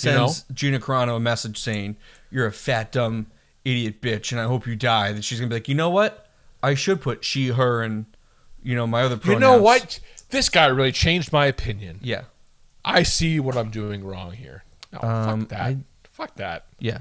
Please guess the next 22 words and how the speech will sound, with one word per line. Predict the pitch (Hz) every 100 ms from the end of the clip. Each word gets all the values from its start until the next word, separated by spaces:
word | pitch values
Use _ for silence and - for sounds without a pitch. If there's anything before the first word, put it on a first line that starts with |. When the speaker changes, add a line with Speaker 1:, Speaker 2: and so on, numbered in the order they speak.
| - _ _ _ _ _ _ _ _ _ _ 170
Speaker 1:
No, | 127
I | 117 120
think | 131 135
we | 135
Speaker 2:
Mm-hmm. | 139
Speaker 1:
agree | 143 147
more | 143 147
on | 143
the | 135
situation, | - 135 139 131 - 135
but | 127 120
I | 135
just, | 139 139 -
that | 113 -
third | 143 143
comment | - 131 117 107
to | -
me | 113 104 98 - _ _ _ _ _ _ _ _
is | - 113
in | 117
a | 104
different | 110 110 - 101 95